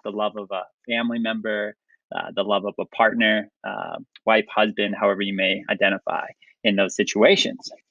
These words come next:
Uh, today, uh, we have several guests coming, but, uh, we're gonna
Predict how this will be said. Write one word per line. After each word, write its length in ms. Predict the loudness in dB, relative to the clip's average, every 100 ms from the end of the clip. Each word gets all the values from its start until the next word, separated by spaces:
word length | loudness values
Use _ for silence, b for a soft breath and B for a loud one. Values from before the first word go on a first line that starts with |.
| 2
Uh, 160 | 4 4
today, 640 | 6 8 10 8 6 4 -4 b b b
uh, 120 | 0
we 100 | 2
have 180 | 2 2
several 420 | 2 4 4 2
guests 320 | 2 -4 -4 -8
coming, 320 | -12 -10 -6
but, 180 | -4 -4 -6
uh, 160 | -8
we're 100 | -8
gonna 220 | -6 -6